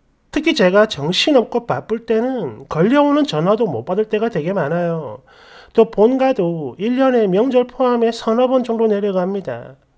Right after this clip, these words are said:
거리가 멀기도 하고 또 제 직업 특성상 연휴가 별로 없어요. 남들 쉴 때 일하고 또 일할 때 쉬는 그런 스케줄이 대부분이고요. 그런 반면 저희 시간은 굉장히 보수적이고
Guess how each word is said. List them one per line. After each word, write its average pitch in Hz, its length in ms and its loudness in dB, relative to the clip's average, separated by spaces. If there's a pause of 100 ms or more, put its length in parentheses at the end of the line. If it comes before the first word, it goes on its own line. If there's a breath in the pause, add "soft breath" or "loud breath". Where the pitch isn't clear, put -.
(140)
거리가 220 340 2
멀기도 226 440 2
하고 185 580 -6 (380 soft breath)
또 226 180 0
제 170 240 -2
직업 233 320 -4
특성상 196 800 0
연휴가 226 320 2
별로 226 280 0
없어요. 175 720 -2 (340 soft breath)
남들 240 360 6
쉴 226 240 -4
때 247 140 -4
일하고 151 640 -6
또 170 100 -6
일할 226 340 4
때 285 120 -2
쉬는 196 420 -2
그런 240 240 2
스케줄이 233 540 -2
대부분이고요. 185 840 -4 (520 soft breath)
그런 262 260 8
반면 196 360 2
저희 170 280 0
시간은 208 640 0 (180)
굉장히 294 720 4
보수적이고 170 920 -4